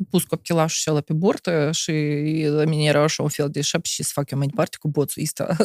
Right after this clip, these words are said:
<laughs> Un fel de, "Oh, oh!" <laughs> Și, uh, noi fiecare învățăm. Dar, uh, mamele, mama poate să fie în depresie,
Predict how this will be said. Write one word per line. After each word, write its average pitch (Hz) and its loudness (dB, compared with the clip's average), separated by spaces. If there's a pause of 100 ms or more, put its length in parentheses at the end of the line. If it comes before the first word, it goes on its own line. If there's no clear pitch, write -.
(140)
<laughs> 240 2
Un 254 2
fel 214 6
de, 185 2 (320)
"Oh, 285 10
oh!" 214 10 (600)
<laughs> 403 -2
Și, - 0 (680)
uh, - 2 (120)
noi 202 10
fiecare 233 4
învățăm. 185 4 (880)
Dar, 160 8
uh, 151 6
mamele, 170 4
mama 196 6
poate 180 4
să - -4
fie 220 4
în 233 8
depresie, 180 0